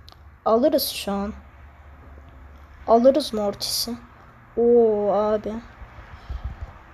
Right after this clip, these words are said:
Yanlışlıkla ulti attım, yanlışlıkla. Yanlışlıkla ulti attım, sinirlendim.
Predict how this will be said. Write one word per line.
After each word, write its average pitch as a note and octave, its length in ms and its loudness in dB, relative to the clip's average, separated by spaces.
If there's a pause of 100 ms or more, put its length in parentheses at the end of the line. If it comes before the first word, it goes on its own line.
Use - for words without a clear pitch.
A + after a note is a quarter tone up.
(1500)
Yanlışlıkla C4 760 2 (260)
ulti D4+ 500 4
attım, F#3 360 -2
yanlışlıkla. F3+ 800 -4 (640)
Yanlışlıkla F#4+ 640 2
ulti C#4 420 2
attım, A#3+ 340 -4
sinirlendim. G#3+ 760 -12